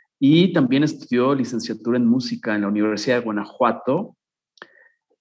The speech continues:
Debutó en el dos mil cinco en el rol estelar de La hija del regimiento. ¿No es así, Gaby?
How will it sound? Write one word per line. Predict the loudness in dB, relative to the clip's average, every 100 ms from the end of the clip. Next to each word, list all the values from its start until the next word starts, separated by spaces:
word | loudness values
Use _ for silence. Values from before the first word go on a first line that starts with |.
| _ 0
Debutó | 2 2 2 2 4 4
en |
el | 4
dos | 2 0 0
mil | -2
cinco | -2 -2 -2 0 -2 -2 -6 -20 _
en | -2 0
el | 0
rol | 2 0
estelar | 0 -4 -2 0 0 0
de | 0
La | 0
hija | -2 -4 -4 -2 -2
del | -4
regimiento. | -8 -10 -4 0 2 0 -2 -4 -6 -14 _ _ _ _ _ -4
¿No |
es | 0
así, | 0 0 0
Gaby? | 0 -2 -6 -20